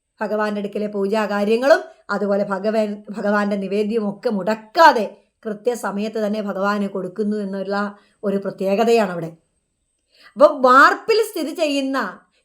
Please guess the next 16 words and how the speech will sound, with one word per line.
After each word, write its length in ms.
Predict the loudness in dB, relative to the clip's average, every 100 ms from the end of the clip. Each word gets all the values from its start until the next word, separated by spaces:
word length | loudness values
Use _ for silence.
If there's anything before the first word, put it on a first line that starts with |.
| 0
ചതുർബാഹുവായ 1000 | 2 4 2 6 8 8 2 0 2 2 -2 -4
കൃഷ്ണ 280 | -10 -8 -6 -6
വിഗ്രഹത്തെ 580 | -4 -2 -2 -2 -2 -2 -4 -12 _ _ -8
വില്ലുമംഗലം 800 | -2 0 2 2 2 4 2 2
സ്വാമിമാരാണ് 920 | -2 0 2 2 2 2 4 2 0
അവിടെ 240 | 0 2 0 -2 -14 _
പ്രതിഷ്ഠിച്ചത്. 680 | -12 -6 -4 -4 -6 -6 -12 -18 _ _ _ _ _ _ _ _ _
അതിനാൽ 440 | -2 2 6 6 4 0 -8 _
ഈ 120 | -4 -2
സ്ഥലത്തിന് 600 | -2 0 0 0 -2 -2 -2 -6 -12 _ -4
തിരുവാർപ്പ് 760 | 0 6 8 8 6 -2 -8 -8 -8 -8
എന്ന 120 | -8
പേര് 320 | -6 -6 -6 -8
ലഭിച്ചു. 380 | -10 -12 -12 -14 -14 _ _
അതുവരെ 580 | -6 -4 0 2 4 2 0 -4 -12 _
കുൻ-, 280 | -2 -2 -2